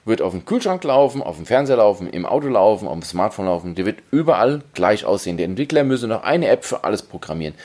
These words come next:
Ist nicht so gerade wie bei And-, wie bei Android, wo viele Entwickler sagen, ihr könnt mich mal eine für Wear O S machen, eine fürs Android normale Betriebssystem für Smartphones machen, eine für Android, ähm, Android Auto. Haben sie keinen Bock drauf. Viele,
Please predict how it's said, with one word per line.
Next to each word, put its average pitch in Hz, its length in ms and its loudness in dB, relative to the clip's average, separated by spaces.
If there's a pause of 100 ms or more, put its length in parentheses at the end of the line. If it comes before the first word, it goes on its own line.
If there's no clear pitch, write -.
(400)
Ist - 120 -10
nicht 139 120 2
so 143 160 4
gerade 107 280 2
wie 85 40 -6
bei - 100 2
And-, 123 320 -4
wie 95 220 -4
bei 92 200 2
Android, 170 440 2
wo 110 140 0
viele 139 260 0
Entwickler 123 360 0
sagen, 117 260 -2
ihr 87 100 -2
könnt 139 220 -4
mich - 140 -10
mal 110 260 -4 (420)
eine 117 300 2
für - 220 -6
Wear 147 160 6
O 180 60 6
S 156 280 2
machen, 147 380 0
eine 107 340 -4
fürs - 240 -8
Android 101 500 -4
normale 104 360 0
Betriebssystem 135 580 -6
für 98 80 -6
Smartphones 131 480 -2
machen, 120 300 -2 (420)
eine 151 460 4
für 113 560 2
Android, 117 520 -2 (280)
ähm, 87 420 0
Android 110 340 0
Auto. 180 520 4 (840)
Haben 113 240 -2
sie 113 100 -2
keinen 107 200 0
Bock 110 180 0
drauf. 82 240 2
Viele, 165 600 0